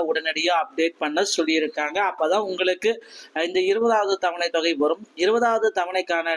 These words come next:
லேட்டஸ்டான அனௌன்ஸ்மெண்ட்டை பத்தி தான் பார்க்கலாம். இந்த வீடியோவை ஸ்கிப் பண்ணாம பாருங்க. வீடியோ பிடிச்சிருந்தா லைக் பண்ணுங்க, கூடிய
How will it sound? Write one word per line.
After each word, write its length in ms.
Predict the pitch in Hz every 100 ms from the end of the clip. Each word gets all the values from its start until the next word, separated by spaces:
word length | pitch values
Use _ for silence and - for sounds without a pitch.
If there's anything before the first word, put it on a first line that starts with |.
| 139 - 131 135
லேட்டஸ்டான 840 | 165 190 214 202 - 180 170 185 190 - - _
அனௌன்ஸ்மெண்ட்டை 600 | 160 196 220 190 185 170
பத்தி 280 | 160 156 151
தான் 260 | 160 196 -
பார்க்கலாம். 480 | 151 151 160 208 - - -
இந்த 200 | 185 220
வீடியோவை 300 | 247 269 269
ஸ்கிப் 320 | 247 220 226
பண்ணாம 240 | 247 240 233
பாருங்க. 400 | 208 202 392 202
வீடியோ 360 | 180 202 403
பிடிச்சிருந்தா 680 | - 190 185 - 170 170 180 190 - - -
லைக் 320 | 143 170 185
பண்ணுங்க, 440 | - 170 170 175 208
கூடிய 280 | 175 175